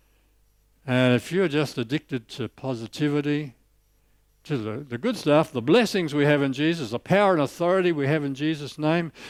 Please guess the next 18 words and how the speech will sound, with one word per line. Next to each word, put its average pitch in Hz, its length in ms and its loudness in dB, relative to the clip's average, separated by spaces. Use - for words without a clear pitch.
and 160 80 -2
if - 80 -4
you're 196 160 2
addicted 160 400 -2
to 131 60 -8
feeling 165 340 0
strong 214 360 -2
because 147 300 -2
of 123 100 -6
Jesus, 151 500 -4
just 196 300 -6
remember 180 600 0
that 123 160 0
everything 160 680 -2
good 277 260 0
about 117 360 0
that 160 300 0
is 143 640 0